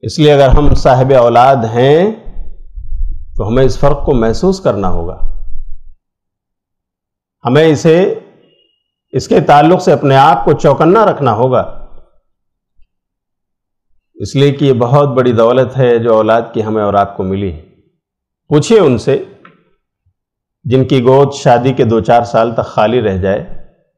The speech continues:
कितनी मन्नतें और कितना नजरो न्याज उन्होंने अल्लाह के लिए किया होगा,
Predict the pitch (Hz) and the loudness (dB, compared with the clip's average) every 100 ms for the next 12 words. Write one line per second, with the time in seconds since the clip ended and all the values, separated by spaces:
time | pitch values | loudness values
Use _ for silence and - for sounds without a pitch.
0 | _ _ _ _ _ _ _ _ _ _ | _ _ _ _ _ _ _ _ _ _
1 | _ _ _ _ _ _ _ _ _ - | _ _ _ _ _ _ _ _ _ -4
2 | 190 196 175 156 147 147 175 139 - - | 0 2 4 4 2 2 0 -2 -4 -14
3 | - _ _ _ _ _ _ _ _ _ | -20 _ _ _ _ _ _ _ _ _
4 | _ _ _ - 135 165 156 131 127 160 | _ _ _ -2 2 4 4 2 0 0
5 | 180 170 160 165 175 156 156 180 196 175 | 2 2 2 2 4 4 4 4 2 2
6 | 165 160 147 139 131 - 117 113 104 110 | 2 2 2 2 0 -2 -2 -2 -2 -2
7 | 95 95 101 107 | 0 -2 -4 -6